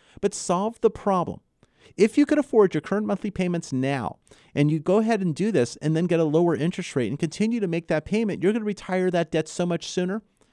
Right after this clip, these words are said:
because your interest rate is lower. When you consider refinancing, if you're able to refinance and lower your rate,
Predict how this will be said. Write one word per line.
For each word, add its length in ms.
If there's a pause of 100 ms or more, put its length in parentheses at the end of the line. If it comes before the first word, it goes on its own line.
(180)
because 280
your 100
interest 400
rate 140
is 160
lower. 320 (840)
When 140
you 80
consider 440
refinancing, 960
if 160
you're 140
able 160
to 60
refinance 680
and 200
lower 320
your 200
rate, 540